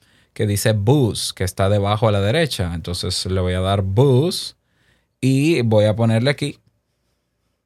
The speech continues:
dos mil cuatrocientos veintiún satoshis. Y les voy a poner un mensaje de agradecimientos.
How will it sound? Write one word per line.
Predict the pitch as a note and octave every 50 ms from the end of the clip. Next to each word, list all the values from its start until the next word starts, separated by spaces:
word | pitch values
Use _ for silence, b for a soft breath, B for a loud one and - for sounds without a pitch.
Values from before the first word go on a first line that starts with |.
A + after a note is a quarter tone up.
| _ _ _ _ _ _ _ _ _ _ _ _ _ _ _ _
dos | - G#2+ G#2 G#2 G#2+ G2+ G2 - - -
mil | G2+ G2+ G2+ G2+ G2+ G2+ G#2 G#2 G#2+ G#2+ A2 A2 A2+ C3 D#3+ F#3 G#3+ - _ _ _ _ _ _ _ _ _ _ _ _ _ _ _ _ _ _ _
cuatrocientos | - - G2+ G2+ B2 C#3 C#3 - - A#2+ G#2+ G#2 G2+ G2+ G2+ - B2+ B2+ - - - - - _
veintiún | - E2+ F2 F#2 F#2+ G2 G2 F#2+ F2+ - F#2 F2+ F#2 G2 G2
satoshis. | - - A#2+ A2+ A2+ G2 F2+ E2+ - - A#2+ C3+ - - - - - _ _ _ _ _ _ _ _ _ _ _ _ _ _ _ _ _ _ _ _ _
Y | - G2+ G2+ G2
les | F#2+ G2 G2 F#2
voy | - - F#2+ F#2+
a | F#2
poner | G#2 G#2 G#2 G#2+ A2 G#2 -
un | - A2+ A#2 A#2 A#2 A#2
mensaje | A#2+ A#2 A#2 A2+ G#2 - - - A2 G#2 G2+ G#2 G#2
de | G#2+ G#2+
agradecimientos. | G2+ F#2+ F#2+ G2 G2 G2 F#2+ - - G2+ G2 F#2+ F#2+ G2 G2 F#2+ F#2+ F#2 F2 - D2 - - - -